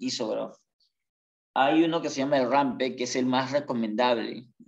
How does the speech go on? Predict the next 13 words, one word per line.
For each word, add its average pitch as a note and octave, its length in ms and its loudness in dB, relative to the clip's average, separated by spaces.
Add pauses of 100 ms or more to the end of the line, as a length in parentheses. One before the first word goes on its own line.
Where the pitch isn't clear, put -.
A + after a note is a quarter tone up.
(380)
que B2 160 2
es B2+ 280 -4
de B2 180 2
la A2 140 4
D B2 240 4
N B2 200 -4
B. A#2 340 -6 (480)
Mm, G#2+ 320 -18
es B2 260 -8
muy C3+ 280 -8
costoso. B2+ 760 -6 (420)
Así A#2 240 -12
que A#2 300 -6